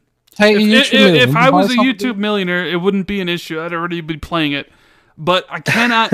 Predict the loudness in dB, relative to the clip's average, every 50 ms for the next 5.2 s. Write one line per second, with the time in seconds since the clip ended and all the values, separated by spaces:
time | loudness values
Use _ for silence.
0 | -2 -2 -4 -2 -2 -2 0 0 0 0 0 0 -2 0 0 0 2 0 -2 -4
1 | -6 -6 -2 0 2 2 2 0 -2 -8 _ _ _ _ _ _ _ -6 0 2
2 | 2 2 2 2 0 -2 0 0 -2 -4 -6 -8 -6 -6 -4 -6 -6 -8 -12 -16
3 | -20 -20 -20 _ _ _ -20 -18 -16 -14 -14 -14 -16 -16 -14 -12 -12 -12 -12 -12
4 | -12 -12 -12 -12 -14 -16 -14 -14 -12 -8 -8 -6 -6 -6 -8 -10 -12 -8 -6 -4
5 | -4 -4 -4 -6